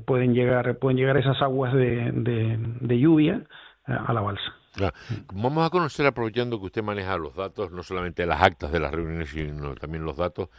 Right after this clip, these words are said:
Speaker 1: Ujú.
Speaker 2: Y como dato mata relato, pues, eh, en este, decía
Speaker 1: Ujú.
Speaker 2: antes, eh, don Carlos, que, eh, el, el agua de lluvia, el agua de las balsas, es, mm, no es la principal agua, eh, de riego.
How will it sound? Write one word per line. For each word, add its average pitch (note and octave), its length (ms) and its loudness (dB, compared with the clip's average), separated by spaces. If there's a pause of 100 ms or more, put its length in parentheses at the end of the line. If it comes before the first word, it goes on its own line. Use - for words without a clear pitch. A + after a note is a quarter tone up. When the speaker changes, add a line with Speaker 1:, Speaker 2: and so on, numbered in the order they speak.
(180)
Speaker 1:
Ujú. A#2 280 2
Speaker 2:
Y G#2+ 100 -2
como F#2+ 260 2
dato A2 360 8
mata G2 320 4
relato, G#2+ 480 0
pues, D2+ 340 -4 (200)
eh, C2+ 220 -8 (640)
en A2 160 2
este, B2+ 180 -4
decía A#2+ 340 4
Speaker 1:
Ujú. C3+ 80 6
Speaker 2:
antes, B2+ 360 2
eh, F#2 640 2
don E2 160 -4
Carlos, A2 320 2
que, F#2 420 4
eh, D#2+ 320 0 (580)
el, D#2+ 480 -4
el E2 220 0
agua G2 220 4
de F#2+ 100 2
lluvia, A2 500 4
el F#2 140 -4
agua F2 220 0
de E2+ 100 -2
las E2 100 -2
balsas, F#2 340 -2 (440)
es, G2 300 4 (260)
mm, D#2 460 -10 (140)
no E2 340 2
es G#2 120 4
la G#2 160 8
principal G2 640 0
agua, F#2+ 360 2 (320)
eh, D2 480 -2
de C#2+ 180 -2
riego. G#2 420 0